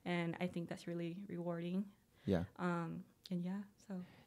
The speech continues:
Speaker 2: You talked about work-life balance, and
Speaker 1: Mm-hmm.
Speaker 2: I'm starting to think about how I was during
Speaker 1: Mm-hmm.
Speaker 2: my didactic years.
Speaker 1: Yeah.
Speaker 2: Work-life balance wasn't even a thing my first year of
Speaker 1: <laughs>
Speaker 2: P T
Speaker 1: No,
Speaker 2: school.
Speaker 1: it wasn't. <laughs>
Speaker 2: It's just
Speaker 1: Yeah.
Speaker 2: all school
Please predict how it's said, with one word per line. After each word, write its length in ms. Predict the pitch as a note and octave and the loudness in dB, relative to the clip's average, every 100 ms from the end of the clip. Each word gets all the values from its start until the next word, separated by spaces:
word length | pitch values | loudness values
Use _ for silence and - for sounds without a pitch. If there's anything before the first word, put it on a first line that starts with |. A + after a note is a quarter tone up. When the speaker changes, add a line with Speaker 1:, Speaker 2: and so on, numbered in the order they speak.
| - | 12
Speaker 2:
You 140 | A2 | 12
talked 260 | A2+ B2 A#2 | 12 12 12
about 240 | A2+ G#2 | 12 12
work-life 420 | G2 G2 G2 F#2 | 12 12 12 12
balance, 540 | F2+ E2 D#2 F#2+ - - - | 12 12 12 10 6 -2 8
and 240 | F#2 F2 | 10 10
Speaker 1:
Mm-hmm. 140 | F#3 E3+ - - - - | 8 2 -8 -18 -8 10
Speaker 2:
I'm 220 | F#2+ G3+ | 12 12
starting 240 | - G#2+ G#2+ | 12 12 12
to 60 | |
think 200 | G2+ G#2 F2+ | 12 12 12
about 340 | F2+ E2+ - - | 12 12 8 -4
how 240 | - F#2+ | 10 12
I 140 | F2 F#2+ | 12 12
was 300 | G#2 A2+ A2 | 12 12 12
during 440 | A2 A2 A2 G#2 - - | 12 12 12 12 8 4
Speaker 1:
Mm-hmm. 220 | A3 G3 | 8 12
Speaker 2:
my 400 | F#2+ C#3 G3+ G3 - | 12 12 12 10 10
didactic 580 | G2+ G2+ G2+ G#2 G#2 - | 12 12 12 12 8 12
years. 440 | G2+ G2 G#2 - | 12 12 12 6
Speaker 1:
Yeah. 140 | F3+ - - - - - - | 0 -2 -12 -20 -20 -4 12
Speaker 2:
Work-life 440 | A2 C3 C3+ C3+ | 12 12 12 12
balance 280 | A#2+ A#2 G#2+ | 12 12 12
wasn't 220 | G#2+ G2+ | 12 12
even 160 | G2+ F2+ | 12 12
a 60 | |
thing 420 | F2+ - F2+ A2+ A#2+ | 12 12 12 12 12
my 140 | A#2 | 12
first 360 | B2 C3 - C3+ | 12 12 12 12
year 140 | C3 | 12
of 100 | B2+ | 12
Speaker 1:
<laughs> 40 | |
Speaker 2:
P 80 | B2+ | 12
T 180 | A#2+ C4 | 12 12
Speaker 1:
No, 60 | - | 12
Speaker 2:
school. 240 | C#3+ C#3 | 12 12
Speaker 1:
it 240 | - A#3 F#3+ | 12 12 12
wasn't. 360 | F#3 F3+ F#3 | 12 12 12
<laughs> 100 | D4 D4+ A4+ A#4 - | 12 12 12 12 12
Speaker 2:
It's 180 | B2 - | 12 12
just 200 | B2 - | 12 12
Speaker 1:
Yeah. 60 | |
Speaker 2:
all 240 | - A2+ A#2 | 12 12 12
school 580 | - A#2 G#2+ G#2 G2 | 12 12 12 12 12